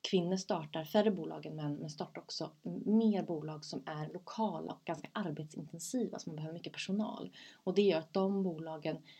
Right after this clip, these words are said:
är inte globala och blir inte globala och behö-, är inte lika skalbara. Och just venture capital, den typen av riskkapital som, som jag och Tatiana arbetar med, kräver en oerhört skalbar och global modell. Och därför går ännu mindre pengar till kvinnor.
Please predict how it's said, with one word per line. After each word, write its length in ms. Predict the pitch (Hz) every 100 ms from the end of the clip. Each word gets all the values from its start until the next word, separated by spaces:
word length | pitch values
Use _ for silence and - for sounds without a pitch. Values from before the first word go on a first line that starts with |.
| - _
är 120 | 196 240
inte 220 | 202 -
globala 400 | 160 151 156 151
och 60 |
blir 200 | 156 208
inte 160 | 233 208
globala 520 | 156 147 151 147 151
och 180 | - - _ _ _
behö-, 300 | - 156 165 -
är 60 |
inte 160 | 190 185
lika 120 | 160
skalbara. 720 | 151 202 170 180 220 - - - - -
Och 260 | - 185
just 440 | 185 220 214 - 185
venture 280 | 175 151
capital, 540 | - 214 - - - -
den 140 | 156
typen 160 | - 165
av 40 |
riskkapital 580 | 196 - - - 233 202
som, 200 | - 156
som 180 | - 165
jag 260 | 156 160
och 100 | -
Tatiana 440 | - 180 175 196 208
arbetar 300 | 214 151 -
med, 160 | - - - - -
kräver 400 | 220 220 190 156
en 120 | 160 - -
oerhört 540 | 220 160 165 175 185
skalbar 560 | - 175 156 151 165 -
och 140 | -
global 380 | 170 156 160 -
modell. 460 | 180 208 - 190 190 _ - _ - _ -
Och 80 |
därför 240 | 190 190 165
går 220 | 160 165
ännu 220 | 170 165
mindre 220 | 165 -
pengar 280 | - - -
till 160 | - -
kvinnor. 380 | - - -